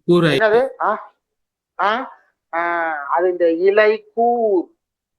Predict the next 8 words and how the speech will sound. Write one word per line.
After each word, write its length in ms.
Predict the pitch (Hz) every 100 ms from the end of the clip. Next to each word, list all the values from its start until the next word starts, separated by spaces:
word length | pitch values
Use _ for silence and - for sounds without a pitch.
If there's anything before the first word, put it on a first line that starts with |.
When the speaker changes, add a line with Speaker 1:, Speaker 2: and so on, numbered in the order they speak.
| _ _ -
Speaker 2:
வளைவு 500 | 190 208 220 214 220 220
கூட, 340 | 220 220 220 226 220 202 165 135 _ _ _ -
ஏற்றம் 540 | 185 240 240 247 233 214
செறிவாக 680 | - 208 226 220 220 202 220
நிக்க 340 | 202 - 226 208
வாய்ப்பு 500 | 208 214 220 - 226 196
இருக்கு. 520 | 202 226 233 - 240 220 170 - _ _ _ 175
அதனால 540 | 202 254 240 202